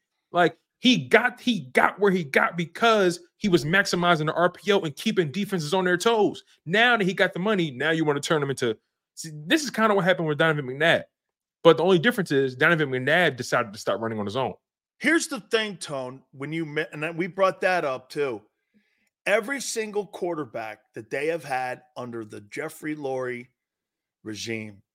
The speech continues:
Speaker 2: they have never developed to the best of their abilities because they've
Speaker 1: Agreed.
Speaker 2: always gotten their own way with their front office analytics. And probably McNabb got the closest because Reed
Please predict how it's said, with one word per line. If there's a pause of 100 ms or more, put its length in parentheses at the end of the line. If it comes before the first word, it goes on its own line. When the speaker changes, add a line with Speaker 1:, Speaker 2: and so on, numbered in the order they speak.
(120)
Speaker 2:
they
have
never
developed
to
the
best
of
their (100)
abilities
because
they've
Speaker 1:
Agreed.
Speaker 2:
always
gotten
their
own
way (300)
with
their
front
office
analytics. (460)
And
probably
McNabb
got
the
closest
because
Reed